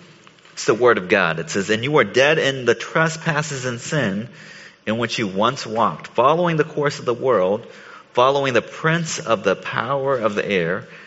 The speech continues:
the spirit that is now at work in the sons of disobedience,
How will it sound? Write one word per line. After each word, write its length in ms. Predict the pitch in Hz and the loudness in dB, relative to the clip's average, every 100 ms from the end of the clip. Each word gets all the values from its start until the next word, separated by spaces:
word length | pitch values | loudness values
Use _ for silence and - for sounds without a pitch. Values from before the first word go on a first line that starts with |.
| - | -8
the 100 | 98 | -6
spirit 400 | - 147 147 143 | -2 2 4 4
that 120 | 117 | 4
is 120 | 101 98 | 2 2
now 400 | 107 120 127 101 | 0 2 2 2
at 60 | |
work 220 | 101 101 | 2 0
in 40 | 98 | -2
the 80 | 90 | -6
sons 300 | - 104 104 | -4 -6 -4
of 80 | |
disobedience, 840 | 95 92 90 82 73 65 - - | -6 -6 -6 -8 -12 -12 -14 -14